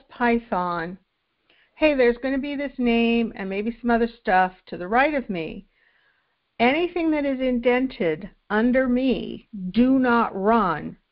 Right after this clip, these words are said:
until somebody calls me by name." So what def is doing is it is creating a storage space for whatever the lines of code that are, that are there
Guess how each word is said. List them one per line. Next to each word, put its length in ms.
until 360
somebody 320
calls 480
me 120
by 220
name." 360
So 300
what 500
def 320
is 180
doing 440
is 200
it 100
is 180
creating 680
a 80
storage 520
space 340
for 140
whatever 400
the 80
lines 400
of 160
code 480
that 160
are, 260
that 220
are 120
there 420